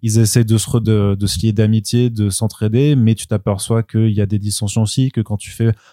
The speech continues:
parfois des choses pour quelqu'un, t'attends quelque chose en retour et que quand ça vient pas, ben, ça crée des frustrations. Enfin, je trouve qu'il y a vraiment une dynamique sur les personnages qui a, qui est hyper cool. Euh, et toujours, en fait, quand j'essaie de lire de, ce genre de bande dessinée, c'est de me dire, est-ce que j'aurais pu avoir ça,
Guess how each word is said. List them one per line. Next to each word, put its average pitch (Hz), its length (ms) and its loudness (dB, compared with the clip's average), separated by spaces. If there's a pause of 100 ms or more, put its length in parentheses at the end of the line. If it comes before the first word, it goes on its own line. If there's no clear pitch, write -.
parfois 110 260 2
des 110 80 2
choses 107 220 0
pour 117 160 -2
quelqu'un, 117 280 -2
t'attends 104 280 -6
quelque 104 160 -8
chose 110 140 -2
en 104 80 -2
retour 123 280 -2
et 113 40 -2
que 110 60 -8
quand 101 120 -4
ça 104 120 -2
vient 101 160 2
pas, 110 140 -2
ben, 113 100 0
ça 104 140 -4
crée 107 160 -4
des 107 80 0
frustrations. 117 320 0
Enfin, 139 120 2
je 110 60 -2
trouve 147 120 0
qu'il 117 80 2
y - 20 4
a 101 40 2
vraiment 127 260 4
une 123 120 2
dynamique 139 440 2
sur - 160 -4
les 107 100 0
personnages 117 440 0 (360)
qui - 140 -2
a, 101 240 2
qui - 160 -6
est - 60 -4
hyper 143 340 -2
cool. 160 260 2 (460)
Euh, 107 320 2 (500)
et 165 300 0 (680)
toujours, 143 380 2
en 123 60 4
fait, 151 160 -2
quand 131 100 0
j'essaie 113 260 -2
de 113 100 -2
lire 110 140 2
de, 110 260 2
ce 113 140 -2
genre 113 120 0
de 110 100 0
bande 110 180 0
dessinée, 113 260 -2
c'est 117 180 -2
de 110 60 -4
me 110 80 0
dire, 123 180 -2
est-ce 110 120 -4
que 123 100 0
j'aurais 117 260 0
pu 139 200 -2
avoir 117 280 0
ça, 131 180 -6